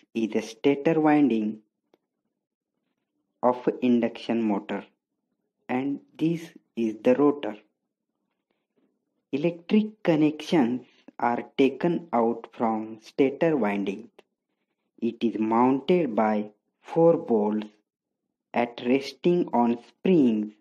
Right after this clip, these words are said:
so that it can absorb motor vibrations. This is the crankshaft and it is directly connected to the rotor.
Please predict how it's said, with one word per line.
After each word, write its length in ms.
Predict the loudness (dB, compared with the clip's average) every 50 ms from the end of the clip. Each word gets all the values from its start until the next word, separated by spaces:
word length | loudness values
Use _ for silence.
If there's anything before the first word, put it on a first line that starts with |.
| _ _ _ _ _ _ _ _ _ _ _ _ _ _
so 640 | _ _ 2 4 4 4 4 2 0 -4 -8 -14 -18 _ _ _ _
that 600 | -6 -2 0 0 2 2 0 -2 -4 -6 -12 -20 -14 _ -2
it 400 | -2 -2 -2 -4 -12 _ -4 0
can 360 | 0 0 2 0 -4 -6 -4 -2
absorb 720 | -2 -2 -2 -6 -6 -2 0 0 2 2 0 -2 -4 -10 _ -8
motor 540 | -4 -2 -2 -2 -2 -2 -2 -2 -2 -2 -4 -4
vibrations. 640 | -2 -2 0 0 0 -2 -4 -4 -8 -10 -10 -12 -16 -20 _ _ _ _ _ _ _ _ _ _ _ _ _ _ _ _ _ _ _ _ _ _ _ _ _ _ _ _ _ _ _ _
This 260 | -12 -12 -10 -6 -2 -2
is 180 | -2 -2 -2
the 100 | -6 -8
crankshaft 840 | -8 -6 -4 -4 -2 -2 -2 -2 -4 -4 -4 -2 0 -2 -2 -4 -10 _ _ _ _ _ _ _ _ -4
and 200 | -2 -2 -2 -4
it 200 | -6 -6 -6 -6 -8
is 80 | -6
directly 680 | -2 -2 0 0 0 0 -2 -4 -6 -6 -4 -2 -2 -2 -2 -4 -4
connected 680 | -4 -2 -2 -4 -6 -4 _ 0 0 0 0 -4 -10 -10
to 220 | -10 -10 -8 -6
the 140 | -6 -4 0 2
rotor. 380 | 2 2 2 0 -4 -8 -8